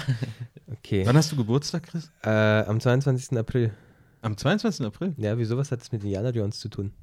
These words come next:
Speaker 2: Ja, weil dann, äh, kann man ja mal gucken, ob man da die D-V-D-Box mal
Speaker 1: Ach, die
Speaker 2: günstig
Speaker 1: Indiana Jones, da bin ich
Speaker 2: bekommt.
Speaker 1: aber in Neuseeland zu dem Thema Reisen, aber das
Speaker 2: Ah.
Speaker 1: können wir ja später noch drauf kommen.
Speaker 2: Du hast einen Tag nach mir Geburtstag.
Speaker 1: Echt jetzt?
Speaker 2: Ja.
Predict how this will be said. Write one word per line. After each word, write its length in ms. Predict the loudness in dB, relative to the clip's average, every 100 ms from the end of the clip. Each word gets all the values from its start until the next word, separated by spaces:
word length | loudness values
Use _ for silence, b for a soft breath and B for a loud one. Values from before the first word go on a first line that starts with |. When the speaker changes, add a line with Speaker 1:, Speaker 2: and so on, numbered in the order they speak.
| -20 -20 -8 2
Speaker 2:
Ja, 140 | 4
weil 100 | 4
dann, 240 | 2 0 -2
äh, 400 | 0 0 -2 -6
kann 120 | -4
man 100 | -2
ja 60 | 0
mal 80 | -2
gucken, 280 | -2 -2 -2
ob 140 | -4
man 100 | -2
da 80 | -2
die 120 | -4
D-V-D-Box 680 | -4 -2 -2 -2 -4 -8 -10
mal 240 | -10 -10 -12 b b b b b _
Speaker 1:
Ach, 100 | -4
die 120 | 0
Speaker 2:
günstig 0 |
Speaker 1:
Indiana 260 | 2 4 4
Jones, 240 | 2 2
da 80 | 2
bin 100 | 4
ich 40 |
Speaker 2:
bekommt. 40 | 6
Speaker 1:
aber 100 | 6
in 60 |
Neuseeland 480 | 4 4 2 2 0
zu 200 | -6 -6
dem 180 | -6 -4
Thema 240 | -2 -2
Reisen, 300 | 0 -2 0
aber 140 | 0 0
das 160 | -2
Speaker 2:
Ah. 40 | -2
Speaker 1:
können 180 | 0
wir 60 | 2
ja 80 | 0
später 260 | -2 -2
noch 120 | -2 -4
drauf 260 | -6 -6
kommen. 260 | -4 -6 -6 b b -6
Speaker 2:
Du 40 |
hast 120 | -4
einen 160 | 0 0
Tag 180 | 0 -2
nach 160 | -2
mir 140 | 0 0
Geburtstag. 480 | -2 -4 -6 -8 -10 -12 _ _ -4
Speaker 1:
Echt 200 | -2 -2
jetzt? 200 | -6 -6
Speaker 2:
Ja. 140 | -8